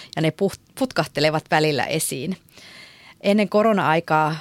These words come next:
olin pari viikkoa matkoilla Itävallassa ja sit sen reissun jälkeen juttelin erään saksankielisen kollegani kanssa ja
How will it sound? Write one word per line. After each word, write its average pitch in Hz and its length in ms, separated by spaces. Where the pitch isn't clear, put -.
olin 185 220
pari 190 280
viikkoa 160 340
matkoilla 165 480
Itävallassa 147 800
ja 131 200
sit 175 220
sen - 240
reissun 196 400
jälkeen 151 420
juttelin 156 600
erään 156 420
saksankielisen 151 760
kollegani 151 560
kanssa 123 420
ja 123 160